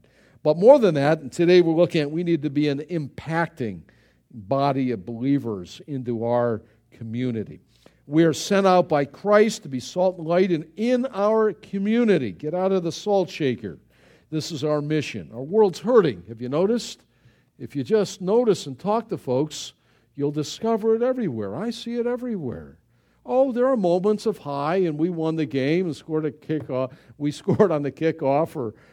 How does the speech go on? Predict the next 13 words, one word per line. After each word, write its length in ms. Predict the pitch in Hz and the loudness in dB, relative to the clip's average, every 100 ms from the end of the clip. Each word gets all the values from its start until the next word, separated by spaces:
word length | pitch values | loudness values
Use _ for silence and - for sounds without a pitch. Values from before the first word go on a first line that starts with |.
| _ | _
we 160 | 147 160 | -4 -2
did 220 | 160 151 | 0 2
this 340 | 143 165 165 | 4 2 2
or 60 | 147 | -4
that, 300 | 131 151 190 | 2 2 2
or 60 | 151 | 0
I 60 | |
got 220 | 135 151 | -2 -4
the 100 | 151 | -6
sale 440 | 131 - 151 156 143 | -10 -6 -2 -2 -4
in 100 | 123 | -6
business, 580 | 107 139 131 196 196 - | -2 -2 -2 -6 -4 -4
or 220 | 123 | -4